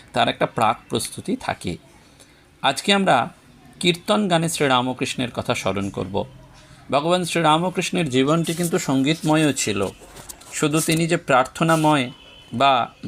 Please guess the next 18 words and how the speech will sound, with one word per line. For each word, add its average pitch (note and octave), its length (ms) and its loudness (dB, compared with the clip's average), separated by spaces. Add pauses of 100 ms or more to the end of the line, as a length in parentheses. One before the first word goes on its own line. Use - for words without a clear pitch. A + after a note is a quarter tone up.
জ্ঞানী C3+ 300 0
শ্রীরামকৃষ্ণ D3 720 -2
তা G#2+ 220 -2
নন, F#2+ 280 -4 (480)
তিনি C3+ 200 2
গায়ক A2+ 380 0
শ্রীরামকৃষ্ণ D#3 800 0
বটে G#2 360 2 (260)
এবং B2+ 240 0
সঙ্গীতে B2 600 0 (440)
তিনি B2+ 300 2 (680)
মগ্ন A#2 380 2
হয়ে G#2 180 -2
থাকতেন। F2+ 420 -6 (880)
এবং D#3+ 180 2
ঠাকুরের E3+ 420 2
সঙ্গীতময় F#3 640 0
জীবনের D3 540 0